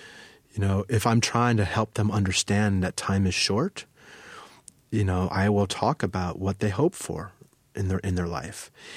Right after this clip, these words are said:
And if I hear them say, "Well, I hope to live another thirty years, but I know they've got, you know, three weeks," well, there's a big red flag for me to say, "You know what, man? What if that doesn't happen? Then what might you hope for?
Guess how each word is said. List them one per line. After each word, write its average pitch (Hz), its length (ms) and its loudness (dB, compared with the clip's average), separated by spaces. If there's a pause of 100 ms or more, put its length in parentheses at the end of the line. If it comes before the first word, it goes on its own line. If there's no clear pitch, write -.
(160)
And 135 80 2
if 135 100 0
I 131 80 4
hear 143 180 6
them 135 140 6
say, 117 260 0
"Well, 135 160 4
I 233 60 6
hope 147 260 4
to - 80 -2
live 110 160 4
another 101 320 2
thirty 95 300 0
years, 92 380 0
but - 120 -4
I 110 80 2
know 107 160 2
they've 98 160 -2
got, 90 300 -4 (240)
you 95 80 -4
know, 92 100 0
three - 280 -4
weeks," 95 520 -4 (460)
well, 101 80 -2
there's 101 160 0
a 95 60 -2 (260)
big 147 280 8
red 104 220 2
flag 95 320 0
for - 160 -4
me 92 140 0
to 90 80 -4
say, 92 260 -2
"You 92 100 -2
know 120 160 -2
what, 139 240 0
man? 131 300 0 (800)
What 135 200 6
if 135 120 4
that 104 260 -2
doesn't 95 300 0
happen? 85 460 -10 (340)
Then 175 220 4
what 110 160 2
might 90 260 -2
you - 80 -4
hope 80 240 -8
for? 76 340 -12